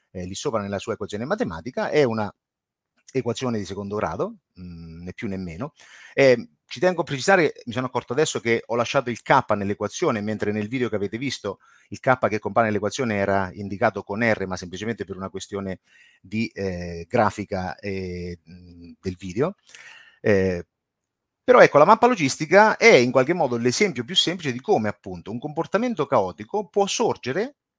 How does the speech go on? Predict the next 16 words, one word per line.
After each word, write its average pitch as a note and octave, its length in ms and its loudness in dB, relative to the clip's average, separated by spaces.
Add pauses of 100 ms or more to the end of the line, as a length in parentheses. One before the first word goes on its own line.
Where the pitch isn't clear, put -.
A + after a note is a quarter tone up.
(120)
da A3 260 -6
una F#3 180 0
semplice A#3+ 420 -6
equazione D#3 420 -4
dinamica G#2+ 380 -6
non F#2+ 100 -10
lineare. F2+ 500 -10 (1120)
Perché C4+ 380 4
abbiamo D#3+ 340 6
utilizzato C3 480 0
questo? A2 300 -6
Sia C#4 200 2
perché G3+ 400 4
è G3+ 40 8
una, D#3 180 0
mm, C#3+ 220 -4